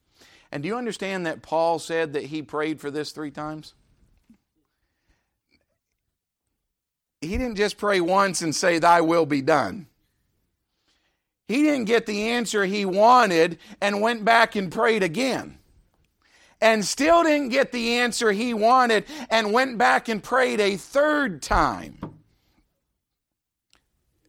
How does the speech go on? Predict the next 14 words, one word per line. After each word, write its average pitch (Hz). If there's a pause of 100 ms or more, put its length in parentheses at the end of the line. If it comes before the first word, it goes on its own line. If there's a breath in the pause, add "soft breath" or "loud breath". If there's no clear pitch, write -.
(100)
And 131
then 151
God 120
said, 104 (1160)
"My 107
grace 127
is 117
sufficient 113
for 98
you." 90 (880)
It 131
was 170
not 196
removed. 147